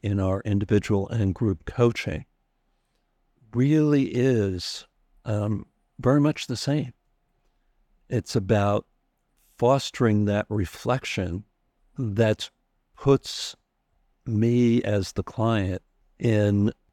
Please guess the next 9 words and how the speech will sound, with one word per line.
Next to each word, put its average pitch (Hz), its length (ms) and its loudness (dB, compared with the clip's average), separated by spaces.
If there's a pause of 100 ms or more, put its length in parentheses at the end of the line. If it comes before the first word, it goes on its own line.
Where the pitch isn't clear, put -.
in, 131 240 -2
in 117 160 2
greater 123 400 4
awareness 101 960 0
of 101 460 -2 (720)
myself, 98 720 0 (1700)
who 135 260 4
I 117 120 4 (120)
am, 127 500 0